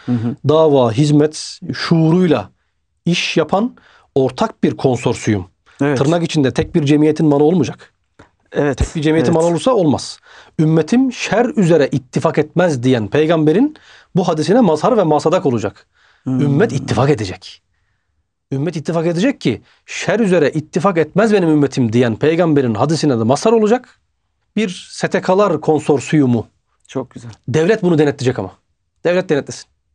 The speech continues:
Speaker 1: Hmm.
Speaker 2: Devlet niye denetlesin? Ya evet, denetlenmeli. Güven kontrole mani değildir hocam. Evet, ben sana güveniyorum. Ama benim sana olan güvenim kontrole mani olmamalıdır.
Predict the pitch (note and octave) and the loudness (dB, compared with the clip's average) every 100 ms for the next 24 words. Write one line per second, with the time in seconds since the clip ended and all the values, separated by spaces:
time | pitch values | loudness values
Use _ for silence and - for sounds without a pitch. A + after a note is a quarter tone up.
0 | _ D3 D3 C3 A#2 G#2 G#2 G#3+ G3 A#3+ | _ -6 -4 -4 -8 -4 0 0 2 2
1 | G3+ C3+ - C4+ D4 - - - - - | 2 -2 -4 -2 -2 -4 -6 -4 0 0
2 | - - F#3 G3+ A3 G#3+ A3 A3+ - _ | 0 0 0 0 0 2 2 0 -4 _
3 | C3+ D3 G#3+ B3 A#3 G3+ - G#3 A3 F#3+ | -2 2 2 2 0 0 0 2 2 2
4 | G3 F#3+ A3+ D3+ E3 G3 G#2 G#3+ D#3+ D#3 | 2 2 0 0 0 0 0 -2 0 -2
5 | D#3 F#3 E3 D#3 F#3+ A3 G#2+ _ - _ | 0 0 2 2 2 2 -2 _ -20 _
6 | - E3+ D#3 F3+ F3+ F#3 F3 D3 C#3 D3 | -4 -2 0 0 0 0 0 0 2 2
7 | G3 D3 B2+ C3+ D#3+ D3 B2 D3+ E3 A3 | 0 -2 0 0 0 0 0 0 0 0
8 | B2+ B2 - - | -2 -6 -12 -20